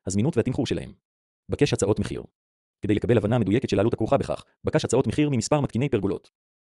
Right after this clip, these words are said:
ספק להם את המידע הדרוש, כולל העיצוב הרצוי, המידות וכל תכונות נוספות שאתה צריך.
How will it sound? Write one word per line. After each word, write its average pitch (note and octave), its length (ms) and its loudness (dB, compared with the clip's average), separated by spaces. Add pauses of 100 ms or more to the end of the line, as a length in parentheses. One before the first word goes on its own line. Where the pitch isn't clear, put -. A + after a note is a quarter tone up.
(140)
ספק - 220 0
להם A2 120 2
את A2 60 0
המידע G2 220 2
הדרוש, G2 340 -2 (120)
כולל A2 200 2
העיצוב G#2+ 200 0
הרצוי, G2+ 320 0 (220)
המידות G#2 300 2
וכל C#3+ 180 2
תכונות B2+ 220 -2
נוספות C#3 340 0
שאתה A2 180 2
צריך. - 320 -6